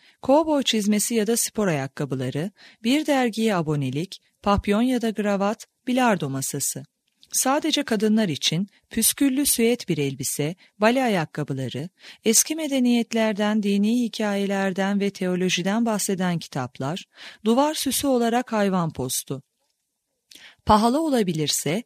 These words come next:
seyahat acentası uğruna savaşabileceği bir ideal. Özel hediye, tezleri onun bakış açısına tam anlamıyla ters düşen ünlü bir yazarın kitabı. Akrep Burcu, yirmi üç Ekim, yirmi bir Kasım.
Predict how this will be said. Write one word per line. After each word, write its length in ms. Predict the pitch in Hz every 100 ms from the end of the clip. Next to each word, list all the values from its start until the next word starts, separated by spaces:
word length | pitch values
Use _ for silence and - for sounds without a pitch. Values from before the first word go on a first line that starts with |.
| - -
seyahat 480 | - 214 220 269 269
acentası 800 | 233 208 196 196 185 - 196 226 _ -
uğruna 380 | 202 214 233 285
savaşabileceği 920 | - 226 226 226 214 214 208 214 233
bir 160 | 214 190
ideal. 440 | 160 151 143 139 - _ _ _ -
Özel 300 | 170 196 254
hediye, 460 | 262 226 214 214 - - - -
tezleri 480 | - 233 233 269 277
onun 260 | 277 262 254
bakış 300 | 220 277 285
açısına 400 | 247 220 240 240
tam 200 | 269 285
anlamıyla 540 | 269 220 208 202 202
ters 360 | - 226 254 -
düşen 360 | 165 165 175 220 - -
ünlü 340 | 220 262 320
bir 140 | 262
yazarın 480 | 233 220 202 208 233
kitabı. 460 | 220 - 151 135 131 _ _ _ _ _ _ _ _ _ _ _ _ - - - - _ -
Akrep 500 | 269 - 302 285 -
Burcu, 440 | 151 143 - 151 _ _ -
yirmi 320 | 185 220 226
üç 200 | 262 277
Ekim, 360 | 240 - 262 285
yirmi 340 | 220 196 196
bir 140 | 170 160
Kasım. 460 | 151 - - 143